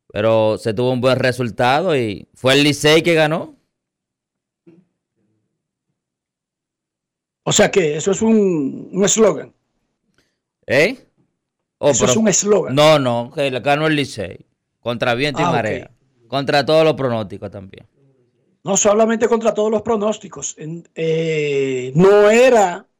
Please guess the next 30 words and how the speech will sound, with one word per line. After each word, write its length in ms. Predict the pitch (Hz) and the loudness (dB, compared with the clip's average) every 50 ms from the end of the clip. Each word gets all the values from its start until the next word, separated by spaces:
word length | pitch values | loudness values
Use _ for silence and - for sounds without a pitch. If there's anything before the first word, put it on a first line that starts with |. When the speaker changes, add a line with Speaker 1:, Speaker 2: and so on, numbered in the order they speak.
| _ _ _ _ _ _ _ _ - | _ _ _ _ _ _ _ _ -2
Speaker 2:
un 120 | 185 220 | 0 0
equipo 420 | 208 196 - 233 226 - 214 190 | 0 0 0 -4 -2 -2 -4 -2
parecido 460 | - 196 175 170 147 - 208 226 208 190 | -2 -2 -4 -2 -4 -4 0 2 2 2
en 100 | 165 151 | 2 0
roster 540 | 151 190 226 208 - - - 165 165 - - _ | 0 2 2 2 0 -2 -6 -10 -14 -14 -18 _
cuando 260 | - 170 160 156 160 | -18 -16 -14 -12 -12
comenzó 440 | 156 175 160 160 151 143 - 190 202 | -12 -10 -10 -8 -8 -6 -4 -2 0
la 100 | 208 190 | 0 0
semifinal 720 | 196 208 202 196 185 208 226 175 175 165 170 220 262 _ _ _ _ _ _ _ _ _ | 0 -2 -2 -4 -4 -6 -6 -4 -4 -6 -6 -8 -12 _ _ _ _ _ _ _ _ _
para 180 | 190 185 180 175 | 0 0 0 0
llegar 320 | 165 165 165 175 196 208 | -2 -6 -4 -4 -4 -2
a 40 | 202 | -2
la 100 | 208 196 | -4 -4
final, 420 | 214 226 196 185 180 180 185 185 - _ _ | -4 -6 -8 -6 -6 -8 -8 -10 -14 _ _
y 160 | - 208 214 214 | -6 -4 -2 2
luego 340 | 190 202 247 285 311 302 | 4 4 6 6 6 4
cuando 240 | 262 277 254 240 233 | 4 2 -2 -2 -2
comenzó 380 | 233 226 208 202 185 - 220 226 | -4 -4 -6 -6 -8 -8 -6 -6
la 80 | 226 214 | -6 -6
final, 500 | - 240 214 190 170 160 170 196 262 - _ _ _ _ _ _ _ _ _ _ _ _ _ - | -8 -10 -12 -12 -12 -12 -12 -16 -18 -20 _ _ _ _ _ _ _ _ _ _ _ _ _ -12
lucía 300 | 170 160 - 185 202 220 | -10 -8 -6 -4 -2 -2
en 120 | 214 214 190 | -2 -4 -4
desventaja, 920 | 208 196 196 - 175 196 180 170 151 - 208 175 - 147 151 - - _ _ _ | -6 -6 -6 -6 -6 -6 -6 -4 -2 -2 -2 -2 -2 -6 -8 -12 -16 _ _ _
pero 400 | - 254 240 233 254 - - - _ _ _ _ _ _ _ _ _ _ _ _ _ _ _ - | 0 2 2 2 0 -2 -4 -10 _ _ _ _ _ _ _ _ _ _ _ _ _ _ _ -18
eso 160 | 190 190 254 | -16 -14 -12
es 60 | 233 | -8
lo 140 | 226 226 208 | -6 -6 -4
que 80 | - 214 | -4 -4
hace 180 | 196 - 208 180 | -4 -4 -6 -6
grandes 640 | 185 196 220 269 254 214 156 - - - - _ | -4 -4 -2 -2 -4 -6 -8 -12 -14 -16 -18 _